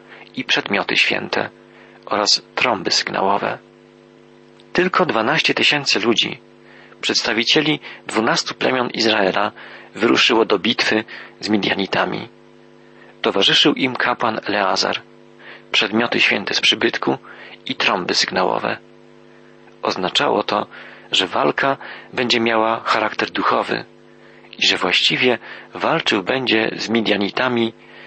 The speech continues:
sam żywy Bóg. Według rozkazu, jaki otrzymał Mojżesz od Pana, czytamy dalej, wyruszyli przeciw Midianitom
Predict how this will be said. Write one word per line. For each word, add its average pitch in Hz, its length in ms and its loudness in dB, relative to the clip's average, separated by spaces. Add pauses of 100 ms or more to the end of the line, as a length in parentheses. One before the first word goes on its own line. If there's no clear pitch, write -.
sam 120 480 0 (360)
żywy 101 380 2
Bóg. - 400 -4 (1200)
Według 131 280 2
rozkazu, 135 600 2 (300)
jaki - 260 0
otrzymał 113 500 2
Mojżesz 120 400 2
od - 180 -2
Pana, 92 460 0 (240)
czytamy 98 420 0
dalej, 101 360 0 (500)
wyruszyli 135 520 2
przeciw - 380 0
Midianitom 104 680 -2